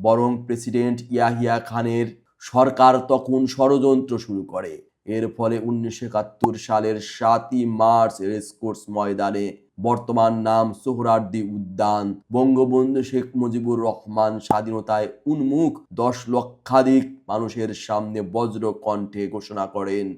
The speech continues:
"আজ বাংলার মানুষ মুক্তি চায়, বাংলার মানুষ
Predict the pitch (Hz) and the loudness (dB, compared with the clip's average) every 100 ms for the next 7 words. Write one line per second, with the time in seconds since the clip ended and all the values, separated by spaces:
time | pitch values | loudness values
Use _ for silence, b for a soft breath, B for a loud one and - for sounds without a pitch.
0 | - - 113 120 120 117 107 113 120 117 | -8 2 6 8 6 4 2 2 4 4
1 | 117 117 117 110 117 123 123 - 113 117 | 4 2 2 0 2 0 -2 -6 -6 -6
2 | - - 117 110 107 110 92 - _ - | -6 -10 -4 2 4 4 2 -4 _ 2
3 | 117 120 120 120 117 113 113 120 117 | 4 2 4 4 2 0 0 -2 -4